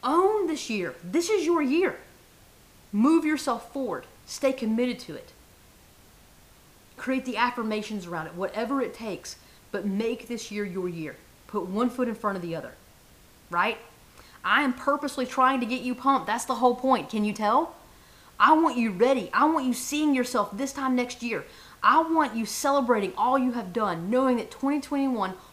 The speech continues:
was your year. I want you to see it. I want you to say it. I want you to get your mind right, because when you do those things, it happens.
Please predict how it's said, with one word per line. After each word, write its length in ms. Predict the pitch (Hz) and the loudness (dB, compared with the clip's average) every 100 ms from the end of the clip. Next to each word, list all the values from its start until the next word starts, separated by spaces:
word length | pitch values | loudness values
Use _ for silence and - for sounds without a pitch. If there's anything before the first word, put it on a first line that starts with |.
| - | -16
was 380 | 208 254 262 226 | 2 6 6 2
your 280 | 214 240 247 | 0 2 0
year. 380 | 190 226 202 - - - - 202 | -2 -6 -6 -10 -18 -20 -16 -4
I 40 | |
want 220 | 262 302 | 0 0
you 80 | 247 | -2
to 60 | 226 | -4
see 240 | - 277 | -2 -2
it. 160 | - - - - - - - | -4 -14 -20 -20 -20 -20 -2
I 60 | |
want 240 | 220 277 277 | 2 2 -2
you 40 | 202 | -8
to 60 | |
say 260 | - 247 240 | -6 -4 -4
it. 200 | - - - | -6 -12 -8
I 100 | 208 | -4
want 160 | 254 | -2
you 60 | 233 | -4
to 60 | 226 | -6
get 120 | 233 | -6
your 140 | 202 | -6
mind 280 | 185 208 226 | -2 -2 -2
right, 200 | 170 143 | -2 -4
because 220 | 170 180 | -10 -8
when 160 | 202 220 | -4 -2
you 100 | 240 | -2
do 180 | 247 285 | -2 -2
those 200 | 302 302 | -4 -6
things, 320 | 330 320 - - - - - | -4 -4 -6 -14 -20 -20 -14
it 100 | - 233 | -2 0
happens. 600 | 269 339 277 143 - | 2 2 2 -2 -10